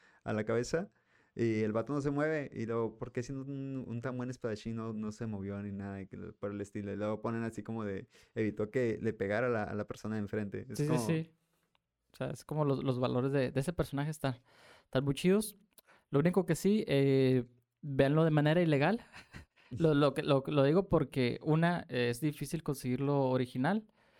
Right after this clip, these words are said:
Speaker 2: Y segundo, el creador de Rurouni Kenshin está preso por tener, eh, child child ¿No sabías?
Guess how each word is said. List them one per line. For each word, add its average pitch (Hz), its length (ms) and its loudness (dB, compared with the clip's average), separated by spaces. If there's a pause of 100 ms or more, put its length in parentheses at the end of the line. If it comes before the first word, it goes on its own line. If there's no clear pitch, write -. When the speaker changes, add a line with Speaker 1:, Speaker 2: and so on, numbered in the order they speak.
(280)
Speaker 2:
Y 127 300 4
segundo, 135 580 2
el 147 220 2
creador 131 480 2
de 127 540 4
Rurouni 139 320 2
Kenshin 170 520 2
está 131 640 2
preso 139 380 2
por 139 400 4
tener, 123 380 0 (240)
eh, 117 840 -2
child 127 340 0 (600)
child 127 160 -2 (1700)
¿No 135 120 0
sabías? 165 420 2